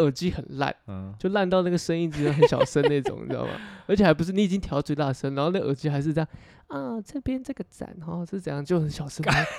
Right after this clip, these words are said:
Speaker 1: 就那种，那种感觉哦，那整场哦，这样子。
Speaker 2: 刚好我翻过去掐死他，我妈的。
Speaker 1: <laughs> 我就忍到最后电影散场了，我就直接转过去跟他说：“你知道你刚刚那样小-，轻声细语的讲话
Speaker 2: 还是很大声。
Speaker 1: 还，还是很大声嘛。”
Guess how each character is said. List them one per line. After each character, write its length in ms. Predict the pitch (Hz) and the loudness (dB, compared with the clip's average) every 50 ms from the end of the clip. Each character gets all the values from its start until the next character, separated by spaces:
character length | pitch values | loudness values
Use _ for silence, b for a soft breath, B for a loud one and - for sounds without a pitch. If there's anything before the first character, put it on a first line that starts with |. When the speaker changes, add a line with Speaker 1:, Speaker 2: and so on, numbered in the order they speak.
| - - - | -14 -18 -4
Speaker 1:
就 120 | - 185 202 | -2 0 4
那 40 | 214 | 4
种， 140 | 226 196 160 | 4 4 4
那 60 | 151 | 4
种 140 | 190 202 190 | 2 2 2
感 240 | 175 - 147 139 135 | 4 2 0 0 -2
觉 180 | 131 - - - - | -4 -6 -8 -8 -8
哦， 140 | - - 175 - _ | -8 -10 -12 -12 _
那 120 | - 196 | -6 -6
整 280 | 190 - - 156 160 202 | -4 -2 0 0 0 0
场 220 | 196 - 196 135 | -2 -4 -4 -6
哦， 160 | 123 - - - 135 - | -6 -8 -10 -10 -8 -4
这 60 | 185 156 | -2 -2
样 120 | 151 147 | 0 2
子。 40 | 143 | 4
Speaker 2:
刚 120 | 196 180 | 6 6
好 80 | 180 190 | 6 6
我 120 | 190 175 | 6 4
翻 140 | 160 165 170 | 4 4 2
过 80 | 180 175 | 2 0
去 120 | 180 180 | -2 -2
掐 280 | - - 160 143 151 156 | 0 4 6 6 6 4
死 140 | - - - | 2 4 8
他， 300 | 233 233 175 107 208 208 | 8 8 8 8 2 -2
我 40 | - | -2
妈 260 | 104 110 107 110 110 | -4 -6 -6 -6 -6
的。 160 | 110 107 104 104 - - | -8 -8 -10 -12 -14 -18
Speaker 1:
<laughs> 140 | _ _ - | _ _ -2
我 140 | - 147 175 | 0 6 8
就 140 | 226 233 208 | 8 8 8
忍 180 | 170 151 143 143 | 6 4 2 2
到 100 | 165 165 | 2 2
最 220 | - - 165 151 | 2 2 2 4
后 160 | 151 151 147 | 4 2 0
电 180 | 135 - 170 156 | 0 0 0 0
影 140 | 139 135 127 | 0 0 0
散 180 | - 151 139 | 0 -2 -2
场 160 | 131 - 139 | -2 -4 -8
了， 120 | - - - | -10 -10 -10
我 100 | - - | -12 -6
就 120 | 135 151 143 | -4 -4 0
直 40 | 135 | 0
接 80 | 143 143 | 0 0
转 200 | 135 135 117 123 | 0 -4 -6 -4
过 140 | 127 131 135 | -2 -2 0
去 160 | 127 131 127 | 0 -2 -2
跟 140 | 123 - - | -2 -4 -6
他 100 | - 143 | -6 -8
说 300 | - - - - 170 165 - _ _ _ _ _ | -8 -8 -10 -10 -12 -14 -16 _ _ _ _ _
：“你 100 | - 143 | -12 -8
知 80 | 127 147 | -6 -4
道 60 | 165 | -4
你 100 | 160 143 | -4 -2
刚 140 | 131 - 143 | -4 -2 -4
刚 80 | 143 143 | -2 -2
那 80 | 147 | -2
样 220 | 147 143 135 135 139 | -2 -4 -4 -6 -6
小-， 160 | - 135 139 151 - | -4 -4 -6 -6 -8
轻 180 | - - 165 | -6 -6 -4
声 140 | 156 165 160 | -2 -2 -4
细 140 | 156 - 160 | -4 -2 0
语 60 | 143 | 0
的 60 | 131 | 0
讲 160 | 127 - - - 147 | -2 -4 -8 -12 -8
话 240 | - 139 131 131 147 - _ _ _ _ | -8 -8 -6 -6 -8 -14 _ _ _ _
Speaker 2:
还 160 | - - 110 | -8 -6 -6
是 200 | 107 - 143 131 | -2 0 0 0
很 180 | 120 98 - 139 | 2 0 0 -2
大 80 | 104 | -2
声。 80 | 98 95 | -4 -4
Speaker 1:
还， 60 | - | -4
还 80 | 131 139 | -4 -2
是 120 | - 175 | 0 -2
很 80 | 139 131 | -2 -2
大 180 | - 135 127 131 | -2 -4 -4 -4
声 180 | - - - - | -6 -8 -10 -12
嘛。” 80 | - | -14